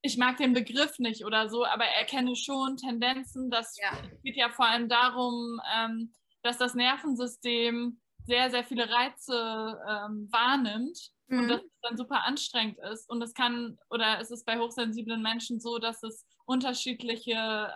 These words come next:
Speaker 1: ähm, Bereiche betrifft von den ganzen Sinnen, die wir haben. Also das ist einer der,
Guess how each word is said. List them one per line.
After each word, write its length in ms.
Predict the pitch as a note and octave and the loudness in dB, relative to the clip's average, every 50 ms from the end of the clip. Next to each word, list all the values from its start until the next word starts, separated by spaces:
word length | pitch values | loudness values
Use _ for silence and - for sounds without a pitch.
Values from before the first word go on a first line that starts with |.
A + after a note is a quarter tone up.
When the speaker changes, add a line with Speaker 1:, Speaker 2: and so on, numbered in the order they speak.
| G3+ | -4
Speaker 1:
ähm, 320 | G#3+ G#3+ G#3+ G#3+ G#3+ G#3+ A3 | -4 -4 -4 -4 -4 -4 -2
Bereiche 480 | A#3+ A3 A3 A3+ A#3+ C4+ - - B3 | -2 0 2 2 2 0 -2 -6 -6
betrifft 440 | G#3 A3 A3 - - C#4 D4+ C#4+ - - - | -6 -6 -8 -4 -2 -2 -2 -2 -2 -10 -8
von 180 | - A#3 A3+ A3+ | -4 -2 -2 0
den 160 | A3+ A3+ A3 | -2 0 0
ganzen 360 | A3+ A3+ A3+ A3 - A#3+ A3+ | 0 0 -2 -2 -2 -2 -2
Sinnen, 240 | G#3 A#3+ B3+ C#4 C#4 | 0 2 2 2 2
die 140 | C4 B3+ G#3+ | 0 0 0
wir 180 | G#3+ G3+ G#3+ | -2 -2 -2
haben. 500 | A3 A#3+ B3 B3+ C4+ C4+ C#4 C#4 D4 D4+ - _ _ _ _ _ | 0 2 2 4 2 2 0 -4 -6 -6 -8 _ _ _ _ _
Also 220 | - - G#3+ G#3 A3+ | -8 -6 -4 -4 -2
das 180 | G#3+ A3+ A3+ | -2 -4 -6
ist 140 | - - - | -4 -2 2
einer 340 | - A#3+ B3 B3 B3 A#3 A3 | 2 4 4 4 4 2 2
der, 600 | G#3+ A3 G#3+ G#3+ A3 G#3+ G#3+ G#3+ G#3+ G#3 G3+ - | 2 0 2 4 4 4 4 4 2 2 0 -4